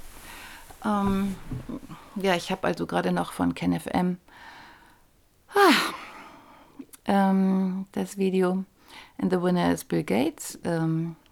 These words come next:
angefangen zu gucken. Und der hat einen Punkt gebracht, neben all den Fakten,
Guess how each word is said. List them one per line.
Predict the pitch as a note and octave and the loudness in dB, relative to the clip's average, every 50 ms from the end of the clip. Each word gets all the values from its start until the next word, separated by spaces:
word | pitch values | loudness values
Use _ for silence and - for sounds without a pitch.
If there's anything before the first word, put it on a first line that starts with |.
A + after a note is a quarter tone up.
| _ - | _ 2
angefangen | - F3+ G3 G#3 G3 F3+ - - F3 E3+ E3 D#3+ D3+ | 4 6 6 6 6 4 0 0 0 0 0 0 -2
zu | - E3 | -4 -8
gucken. | - - D#3+ D#3 - G3 A3+ B3 A#3 - _ _ _ _ _ _ _ _ _ _ _ _ - - - - - - _ - _ _ _ _ _ _ _ _ _ _ _ _ _ _ _ _ _ - - _ _ _ | -8 -6 -8 -4 0 0 0 0 -2 -6 _ _ _ _ _ _ _ _ _ _ _ _ -20 -20 -20 -20 -20 -20 _ -20 _ _ _ _ _ _ _ _ _ _ _ _ _ _ _ _ _ -20 -20 _ _ _
Und | - F#3+ G3 G3 F#3 - - _ _ _ - | 0 2 4 4 2 0 -4 _ _ _ 0
der | G3 F#3+ F3+ | 0 2 2
hat | G3 G3+ - - | 0 -2 -2 2
einen | - F#3 G3 A3 A#3 B3 B3 A#3+ | 6 8 10 10 10 10 8 6
Punkt | - - A#3+ A#3+ B3 B3 | 4 4 6 6 6 6
gebracht, | - A#3+ A3+ - - G#3+ G#3+ G#3+ - - | 4 0 -2 0 2 2 2 2 2 0
neben | A3+ G3+ G3+ G3+ - | 2 4 4 4 6
all | - G3 G3 | 4 4 4
den | G3+ G3 G3 | 4 2 0
Fakten, | - - - G#3+ A3 - - - G#3 G3+ | 0 0 -2 -2 -2 -2 -2 0 0 0